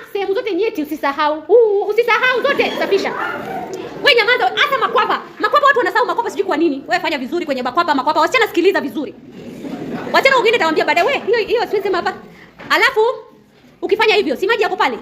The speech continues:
Usianze, "Eh, eh, eh, mm, chukua yote." Shii. Baridi itakuja saa ngapi? Baridi itakuja saa ngapi? Si umejimwagilia yote? Eh, na unatoka unaenda. Umeshamaliza, si ndio?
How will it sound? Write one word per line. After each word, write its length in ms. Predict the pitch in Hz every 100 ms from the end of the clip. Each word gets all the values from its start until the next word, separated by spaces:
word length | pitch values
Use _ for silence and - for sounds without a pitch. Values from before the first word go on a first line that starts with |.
| - -
Usianze, 300 | 415 480 466
"Eh, 60 | 508 523 480 508 508 466
eh, 80 | 508
eh, 200 | 659 571
mm, 100 | -
chukua 220 | - 427 494
yote." 220 | 508 -
Shii. 580 | - - 960 932 855 415 - - 466 523 - - 330 - - - - - - - - - 762 392 - - 698 - - 370 679 -
Baridi 220 | 539 571
itakuja 300 | 508 508 539
saa 140 | 392
ngapi? 260 | 370 392 - - - 381 381 381 - - -
Baridi 180 | 523 494
itakuja 300 | 494 480 427
saa 120 | 349
ngapi? 260 | 381 349
Si 140 | - 453
umejimwagilia 480 | 494 508 508 508 494
yote? 200 | 480 294 - -
Eh, 220 | 403 508
na 80 | 466
unatoka 320 | 539 571 605
unaenda. 380 | 494 523 453 - - 415
Umeshamaliza, 460 | 508 539 403 370
si 100 | -
ndio? 220 | 539 269